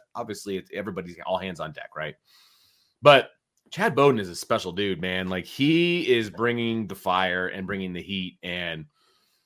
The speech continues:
it will come to a screeching halt if he leaves. Now, is Notre Dame not going to be successful in recruiting if he leaves? They'll be fine, but they won't be as good.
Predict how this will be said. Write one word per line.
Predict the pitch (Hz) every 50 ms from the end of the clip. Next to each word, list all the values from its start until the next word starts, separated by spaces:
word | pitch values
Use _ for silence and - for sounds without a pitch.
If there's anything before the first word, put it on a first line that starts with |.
| _ _ _ _ _ _ _ -
it | - 104 120 127 - -
will | 117 123 127
come | 117 - 107 104 104 104 101
to | - 110 110
a | 113
screeching | 117 113 - - 98 95 92 - 113 107
halt | 92 - 110 143 151 - - -
if | 92 90
he | - 110 117
leaves. | 113 107 123 160 135 90 78
Now, | 101 123 117 104 - -
is | 113 117 110 98
Notre | 107 120 127 123 120
Dame | 110 117 120 120 110
not | 107 104 101 -
going | 101 113 113 107
to | 104
be | 95 107 110
successful | - - 95 - - 95 92 95 - - 107 107
in | 101
recruiting | 92 87 - - 98 98 104 101
if | 95 92 -
he | 92 90
leaves? | 76 90 98 104 101 - - _ _ _ _ _ _ _ _ _ _
They'll | - 104 101 151 170 151 113
be | - 110 95 85
fine, | - - - - - - - 78 92 135 175 156 113 107 104 110 139 160 165 156 _ _ _ _ _ _ -
but | - 87 -
they | 95 95
won't | 104 123 123
be | 101 139 156
as | 170 151
good. | - 190 240 254 220 196 220 -